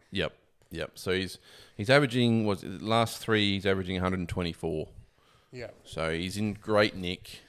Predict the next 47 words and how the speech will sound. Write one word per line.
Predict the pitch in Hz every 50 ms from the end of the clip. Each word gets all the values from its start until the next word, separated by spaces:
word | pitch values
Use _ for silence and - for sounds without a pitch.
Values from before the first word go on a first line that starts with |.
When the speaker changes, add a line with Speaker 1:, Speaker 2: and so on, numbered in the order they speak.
| _ _ _ -
Speaker 1:
He's | - 90 85 85 82 -
got | - - 101 - - -
back | - 104 - -
to | - 110
the | 98
midfield | 90 87 85 82 - - 82 82 80 82 85 - - _ _ - - _ - - _
and, | - 80 80 80 80 80 80
um, | 80 80 80 80 76
yeah, | 78 78 - -
jumping | - 87 85 80 82 82
on | 80 78 78
this | 78 80 - -
week | 82 82 -
at | - -
his | 85 -
price. | - - 82 80 78 - - - - - _ _ _ -
Speaker 2:
Well, | 127 123
it's | - -
the | - 151
same | - - 208 208 202 185 160 151
as, | 143 127
like, | 127 135 127 123 -
there's | - 135 139 135
a | 151
few | 147 - 196 196 175
other | 147 147 143 143
guys, | 143 - 139 127 120 123 131 123
like | 131 123 123 - - - - -
Travis | - - 175 151 -
Boak's | - - 135 131 127 -
probably | - 131 127
one | 123 127 127 123 123
that | 123 113 -
comes | - - 127 127 120 -
to | -
mind. | 123 127 123 120 120 120 120 120 123 120 - _ _ _ _ -
Speaker 1:
Mm. | 85 85 82 -
Speaker 2:
Um, | 113 117 113 117 117 113 - _ _ _
you | - 120
can't, | - - 151 147 143 - - - _ _ _ _
you | 143 123
can't | - 156 156 156 123
leave | 131 135 135 123
those, | - 120 123 127 120 - - - - - _ _ _ _ _ - 135
those | 117 123 123 123 120 123
absolute, | 123 117 110 - - 143 127 127 127 110 113 117 _ _ _ -
um, | - 120 117 113 110 113 110 110 110 110 113